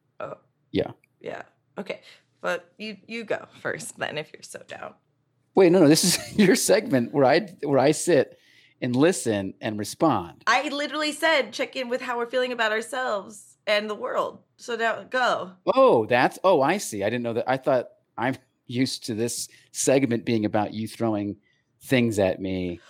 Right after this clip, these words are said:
Speaker 1: Oh, no, no. I really just wanna do, like, a, like, a, like, a, like, we're getting, we're,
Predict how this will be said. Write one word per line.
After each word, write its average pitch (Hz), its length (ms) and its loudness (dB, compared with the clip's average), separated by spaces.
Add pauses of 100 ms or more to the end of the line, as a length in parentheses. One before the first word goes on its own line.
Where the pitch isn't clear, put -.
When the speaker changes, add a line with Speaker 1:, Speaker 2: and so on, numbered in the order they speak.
(120)
Speaker 1:
Oh, 302 140 4
no, 392 220 2
no. 220 280 2
I 240 240 2
really 294 240 -4
just 226 160 -10
wanna 208 160 -2
do, 202 160 -6
like, 185 180 -2
a, 165 260 -4
like, 170 140 -2
a, 147 220 -8
like, 156 180 -2
a, 135 340 -2 (1400)
like, 147 400 -4 (760)
we're 160 140 -10
getting, 170 420 -2
we're, 165 180 -4